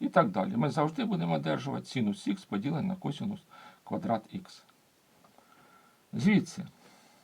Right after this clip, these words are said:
інтеграл. Підставляємо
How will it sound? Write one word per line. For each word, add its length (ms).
інтеграл. 680
Підставляємо 800